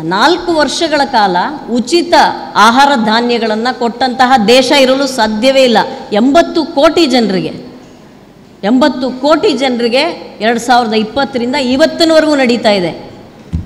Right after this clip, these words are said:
ಅನ್ನ ಸಂದರ್ಪಣೆ ಅನ್ಬೇಕಾ, ಧಾನ್ಯ ಸಂದರ್ಪಣೆ ಅನ್ಬೇಕಾ? ಹೀಗೆ. ಹಾಗಾಗಿ ಇವೆಲ್ಲವನ್ನ ಮನಸ್ಸಿನಲ್ಲಿ ಇಟ್ಕೊಳ್ಳೋಣ. ನನ್ನ ಕೈಲಿ ಸಾಧ್ಯವಾದಷ್ಟು ಎಲ್ರಿಗೂ ನೆನಪು ಮಾಡಿದ್ದೀನಿ. ನಿಮಗೇ ನನಗೆ ಗೊತ್ತಿಲ್ಲದೆ ಇರುವಂತಹ ಅನೇಕ ಅನುಭವಗಳು ಇರಬಹುದು, ವಿಚಾರಗಳಿರಬಹುದು. ಎಲ್ಲವನ್ನ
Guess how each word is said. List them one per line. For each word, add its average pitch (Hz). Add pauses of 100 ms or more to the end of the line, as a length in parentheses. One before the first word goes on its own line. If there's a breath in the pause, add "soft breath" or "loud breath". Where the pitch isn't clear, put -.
(120)
ಅನ್ನ 226
ಸಂದರ್ಪಣೆ 196
ಅನ್ಬೇಕಾ, 185
ಧಾನ್ಯ 240
ಸಂದರ್ಪಣೆ 190
ಅನ್ಬೇಕಾ? 156 (720)
ಹೀಗೆ. 311 (840 loud breath)
ಹಾಗಾಗಿ 262
ಇವೆಲ್ಲವನ್ನ 294
ಮನಸ್ಸಿನಲ್ಲಿ 247
ಇಟ್ಕೊಳ್ಳೋಣ. 214 (200)
ನನ್ನ 208
ಕೈಲಿ 269
ಸಾಧ್ಯವಾದಷ್ಟು 262
ಎಲ್ರಿಗೂ 226
ನೆನಪು 196
ಮಾಡಿದ್ದೀನಿ. 185 (380 loud breath)
ನಿಮಗೇ 285
ನನಗೆ 302
ಗೊತ್ತಿಲ್ಲದೆ 262
ಇರುವಂತಹ 226
ಅನೇಕ 220
ಅನುಭವಗಳು 208
ಇರಬಹುದು, 196
ವಿಚಾರಗಳಿರಬಹುದು. 170 (220 loud breath)
ಎಲ್ಲವನ್ನ 311